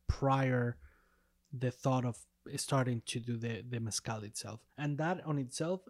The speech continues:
I think, is absolutely, absolutely unique. I don't think we have heard this story like that. We hear, you know, palenqueros fifth, sixth, seven generations, sure,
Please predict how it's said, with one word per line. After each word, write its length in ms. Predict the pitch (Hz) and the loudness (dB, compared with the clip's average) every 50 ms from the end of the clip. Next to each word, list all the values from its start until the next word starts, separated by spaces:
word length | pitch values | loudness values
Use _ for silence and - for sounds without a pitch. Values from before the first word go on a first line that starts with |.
| - | -8
I 120 | - 139 127 | -6 -6 -6
think, 300 | - - 139 127 123 - | -4 -4 -6 -6 -4 -6
is 180 | 113 110 - - - | -8 -8 -8 -8 -4
absolutely, 1000 | 139 143 - - - 131 127 123 123 120 123 120 120 117 135 127 127 127 120 - _ - - | -2 -2 -2 -2 -4 -6 -4 -4 -4 -4 -6 -6 -8 -8 -6 -6 -6 -6 -6 -10 _ -10 -8
absolutely 580 | - 147 - - - 135 131 131 127 123 123 120 | -8 -8 -6 -6 -6 -6 -6 -6 -6 -8 -8 -8
unique. 380 | 117 117 117 123 123 120 - 131 | -8 -8 -8 -8 -8 -8 -10 -10
I 40 | 135 | -8
don't 180 | 135 135 135 135 - | -8 -8 -8 -8 -6
think 280 | 151 143 139 135 - - _ - - - - _ _ _ - | -4 -4 -6 -6 -12 -20 _ -20 -20 -20 -20 _ _ _ -4
we 140 | 143 143 127 | -2 -2 -2
have 200 | - 151 131 - | -2 -6 -8 -8
heard 380 | - - - - 147 139 135 131 | -10 -10 -6 -4 -4 -4 -4 -4
this 160 | - 123 117 | -6 -6 -6
story 440 | - - - 127 123 120 117 117 113 | -6 -6 -4 -2 -2 -2 -2 -4 -6
like 220 | 113 113 110 107 - | -6 -6 -2 -2 0
that. 220 | 117 117 113 110 127 | 0 -2 -4 -6 -6
We 160 | 127 135 139 | -6 -6 -6
hear, 500 | 135 - - 147 143 139 135 135 135 131 - - - - - - - _ _ _ _ _ | -6 -8 -6 -2 0 2 2 2 0 -2 -6 -14 -20 -20 -20 -20 -20 _ _ _ _ _
you 100 | - 151 | 4 4
know, 140 | 127 120 113 - - | 4 4 2 0 0
palenqueros 580 | 131 127 123 120 - - 143 139 135 120 - | 2 2 2 0 2 4 4 4 4 2 0
fifth, 320 | - - 147 139 127 - - - | -2 -2 -2 -2 -2 -6 -12 -14
sixth, 520 | - - - - - 135 131 - - - - | -10 -8 -6 -4 -2 -4 -4 -4 -4 -4 -2
seven 360 | - 143 139 135 135 131 127 | -2 -2 -2 0 0 -2 0
generations, 720 | 127 127 127 127 123 131 131 127 123 - 120 113 107 - - - | 0 0 2 2 2 2 2 2 0 -2 -2 -4 -6 -8 -12 -14
sure, 560 | - - - - - 160 156 143 123 113 110 | -12 -10 -6 -2 0 2 2 4 2 0 -2